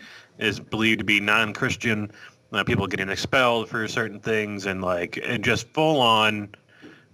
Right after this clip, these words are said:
they are a hardcore Christian school.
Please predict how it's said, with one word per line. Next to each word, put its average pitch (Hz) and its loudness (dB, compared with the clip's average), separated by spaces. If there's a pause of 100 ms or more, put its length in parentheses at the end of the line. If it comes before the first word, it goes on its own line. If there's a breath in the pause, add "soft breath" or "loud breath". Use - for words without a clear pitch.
they 113 2
are 104 4
a 104 -2 (140)
hardcore 123 -2
Christian 107 -6
school. - -12